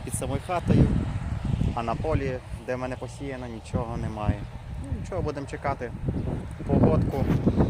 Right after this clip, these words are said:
чи на якийсь наступний день, тоді, я думаю, змолотить. Друзі,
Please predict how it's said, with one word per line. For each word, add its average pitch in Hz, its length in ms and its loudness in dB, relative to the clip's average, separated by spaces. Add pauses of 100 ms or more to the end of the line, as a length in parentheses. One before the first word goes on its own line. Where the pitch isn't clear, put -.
(500)
чи 123 60 0
на 123 180 -2
якийсь - 240 -2
наступний - 420 4
день, - 260 6 (160)
тоді, - 400 4
я 123 60 2
думаю, 117 280 0
змолотить. 117 480 -4
Друзі, 113 240 -2